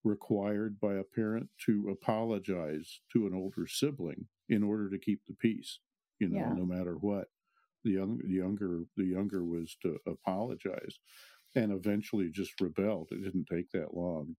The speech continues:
Speaker 1: You know, I'm not sure what age, but I'm, I'm imagining at adolescence, you know, and finally going to the parent and saying, "I ain't doing that no <laughs> more." That's just
Speaker 2: Yeah.
Speaker 1: not, you know, it didn't fix anything. And, uh,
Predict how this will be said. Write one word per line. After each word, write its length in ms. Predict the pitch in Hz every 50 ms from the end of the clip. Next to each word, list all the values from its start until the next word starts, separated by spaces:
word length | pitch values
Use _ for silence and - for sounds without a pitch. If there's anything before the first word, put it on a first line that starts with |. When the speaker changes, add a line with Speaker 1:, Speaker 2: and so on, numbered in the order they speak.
| _ _
Speaker 1:
You 120 | - 87 80
know, 60 | 82
I'm 120 | 80 80 82
not 140 | 80 - -
sure 200 | - - - 71
what 180 | 71 78 71 -
age, 400 | 78 85 87 76 71 71 - - -
but 100 | 76 - - - -
I'm, 160 | - - - - -
I'm 200 | 85 85 80 80
imagining 760 | 80 82 82 78 78 78 73 - - 78 73 76 76 76 - _ _ _ - -
at 100 | 82 - - -
adolescence, 840 | 87 85 - 80 76 71 80 92 101 - - - 67 62 - - - _ _ _ _ _ _ _ _ _ _ _ _ -
you 140 | 101 90
know, 340 | 82 82 78 76 82 82 87 _ _ _ _ _ _ -
and 300 | 98 87 82 80 78 76
finally 340 | - 90 85 87 85 80 80
going 360 | 80 85 82 80 78 76 76 - -
to 80 | 90
the 80 | 80 76
parent 340 | - 87 87 95 104 101 -
and 80 | - -
saying, 240 | - 90 82 80 - -
"I 120 | - 87 104
ain't 200 | - - - -
doing 260 | - 87 104 98 76
that 160 | 73 - - - -
no 120 | - 92 - - -
<laughs> 180 | - 143 - -
more." 160 | - 107 - -
That's 320 | - - 139 135 - -
just 280 | - - 110 101 104 98
Speaker 2:
Yeah. 120 | 98 - 113
Speaker 1:
not, 160 | 90 90 - - - - - - _ -
you 100 | 123 107
know, 100 | 92 95
it 100 | 101 -
didn't 200 | 113 107 113 101 -
fix 240 | 120 113 - -
anything. 540 | 117 101 92 87 85 - 92 85 80 82 92 - - - - - - - _ _ _ _ _ _
And, 440 | - 107 95 90 87 87 87 90 87 -
uh, 340 | 95 82 80 82 85 87